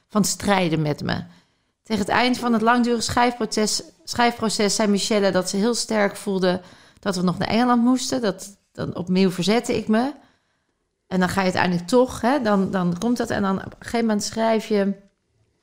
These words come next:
"Dit boek heeft veel gekost. Het mannelijke in mij heeft een vurige strijd geleverd met het vrouwelijke in haar. Ik heb het geschreven, maar haar ziel heeft me de weg gewezen." Prachtig.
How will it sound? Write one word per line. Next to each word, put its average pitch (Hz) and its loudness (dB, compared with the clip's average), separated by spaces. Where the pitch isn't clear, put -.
"Dit 180 -2
boek 226 0
heeft 190 0
veel 208 4
gekost. - -2
Het 185 -2
mannelijke 247 4
in 196 4
mij 190 4
heeft 196 -2
een 180 0
vurige 262 2
strijd 208 0
geleverd 190 -2
met 190 0
het 190 -2
vrouwelijke 208 0
in 170 2
haar. 175 2
Ik - -12
heb 226 2
het 196 -6
geschreven, 254 0
maar 196 2
haar 180 2
ziel 214 2
heeft 214 2
me 190 0
de 180 2
weg 196 0
gewezen." 156 -2
Prachtig. - -14